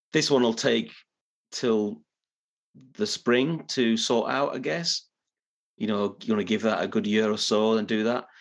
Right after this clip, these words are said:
Um, I'm fifty-one, so, you know, do, will I just keep writing books? Maybe I will, maybe I won't. But,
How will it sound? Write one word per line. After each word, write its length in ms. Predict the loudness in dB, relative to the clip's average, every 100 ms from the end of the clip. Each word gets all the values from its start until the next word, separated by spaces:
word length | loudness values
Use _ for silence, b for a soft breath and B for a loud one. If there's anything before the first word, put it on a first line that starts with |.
| b b
Um, 720 | 0 0 0 0 -2 -4 -8 -14 _ _ -10
I'm 140 | -8
fifty-one, 800 | -4 -2 0 4 4 4 2 -2 -10 _ _ _ _ _ _ _ -6
so, 500 | -2 2 4 2 2
you 100 | -2
know, 280 | -2 0 0
do, 120 | 0
will 160 | 0 2
I 80 | 0
just 240 | -2 -6
keep 200 | -2 0
writing 260 | 0 0 0
books? 240 | -2 -2
Maybe 240 | -4 0 2
I 40 |
will, 240 | 2 2
maybe 240 | 2 0 0
I 40 |
won't. 420 | 0 0 0 -4
But, 240 | -6 -6